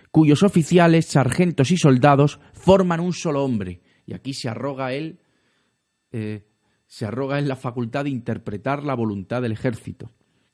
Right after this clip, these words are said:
"Todos los cuerpos han declarado su adhesión a la Constitución y su odio contra los facciosos,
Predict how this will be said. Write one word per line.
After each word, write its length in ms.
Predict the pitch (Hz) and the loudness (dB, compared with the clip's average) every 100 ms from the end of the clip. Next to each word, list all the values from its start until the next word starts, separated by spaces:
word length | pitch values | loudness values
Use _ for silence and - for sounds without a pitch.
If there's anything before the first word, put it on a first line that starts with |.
| - _ _ _ _ _ | -20 _ _ _ _ _
"Todos 280 | 220 214 208 | 2 4 4
los 220 | 180 147 | 4 2
cuerpos 680 | - 180 170 - 180 180 - _ | 2 2 2 0 -2 -2 -10 _
han 260 | 170 196 180 | 2 4 2
declarado 480 | 170 147 151 175 | 2 2 4 4
su 220 | 160 160 151 | 2 4 4
adhesión 480 | 127 - 175 185 | 2 0 0 2
a 40 | 185 | 2
la 140 | 160 | 0
Constitución 720 | 135 123 120 123 117 170 180 - | -2 -4 -4 -4 -2 -2 -2 -2
y 120 | 190 | -2
su 260 | - 151 180 | 2 4 4
odio 360 | 202 196 196 | 4 2 2
contra 360 | 185 190 185 185 | 2 0 0 0
los 160 | 165 - | 0 0
facciosos, 840 | 123 - - 175 143 - 95 - | -2 -2 2 2 2 -2 -6 -8